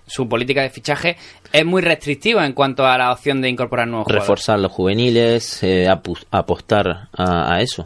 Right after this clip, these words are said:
Speaker 1: Contextualizando el caso de Herrerín y yendo directamente a la situación que no, que nos ocupa, que es la portería del Athletic Bilbao,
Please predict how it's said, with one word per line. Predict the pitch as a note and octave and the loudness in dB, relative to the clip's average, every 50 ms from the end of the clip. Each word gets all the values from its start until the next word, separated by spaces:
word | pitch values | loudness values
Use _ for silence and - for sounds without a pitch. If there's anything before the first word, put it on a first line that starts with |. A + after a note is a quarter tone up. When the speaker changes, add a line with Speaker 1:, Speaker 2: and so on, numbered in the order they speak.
| - | -4
Speaker 1:
Contextualizando | - E3 E3 E3 D#3 E3 - F3 D#3+ D#3 - - F3 F3+ F3+ E3+ E3+ D#3+ D#3 D#3 D3+ C#3 - - | 0 0 0 2 0 -2 0 2 0 2 2 0 -2 0 0 2 2 4 4 2 2 0 -2 -4
el | - D3+ D#3 D3 | -2 0 2 4
caso | F3 D#3+ D3+ - D#3 D3+ | 4 2 2 0 -4 -4
de | D3 C#3+ C#3+ C#3 C#3 C#3 C3+ C3+ A#2 - | -2 0 0 0 0 -2 -2 -4 -8 0
Herrerín | - D3+ D3+ D#3+ F3 G3+ G#3+ F3+ C3 A#2 - | 0 2 2 4 4 4 4 2 2 -2 -6
y | - C3 C3 | -6 -2 0
yendo | C#3+ D3+ D#3 D#3+ D3+ D3+ D3 D3 D3 C#3 B2+ - | 0 2 2 2 4 4 4 4 2 0 -2 -6
directamente | A#2 C3+ D3 D3 C#3+ - - D3 D3 D3 D3 C3+ C#3+ C#3+ C#3+ C#3 B2+ - - - - - _ | -2 0 0 0 0 0 -2 0 0 0 0 2 2 2 2 0 -2 -6 -14 -20 -20 -14 _
a | - - C3+ | 0 0 2
la | C#3 C#3 C#3 C3+ C3+ C3+ | 4 2 2 2 0 -2
situación | - D3+ C#3+ D3 C#3+ - D#3 D#3 | -6 -4 -4 -4 -2 0 -2 0
que | C3+ D3 | 0 0
no, | C#3 C#3 C#3 C#3+ C#3 C#3 C3+ C3+ C3+ C3 B2 - | -2 0 -2 0 0 0 0 -2 -4 -6 -6 -4
que | C#3+ | -2
nos | C#3 C3+ C#3+ | -2 0 0
ocupa, | C#3+ D#3 G#3 G#3 F3+ C#3+ | 2 2 2 4 4 0
que | C3 C3 | 0 2
es | |
la | C#3 C#3 C3 | 0 2 0
portería | D3 C#3+ C3 C#3 C#3 C3+ | 0 -2 0 0 2 2
del | C3+ C3+ | 2 0
Athletic | C3+ C3+ C3+ | 0 2 2
Bilbao, | C3+ D3 F3+ G3+ G#3+ G#3 - | 4 4 4 4 4 2 -2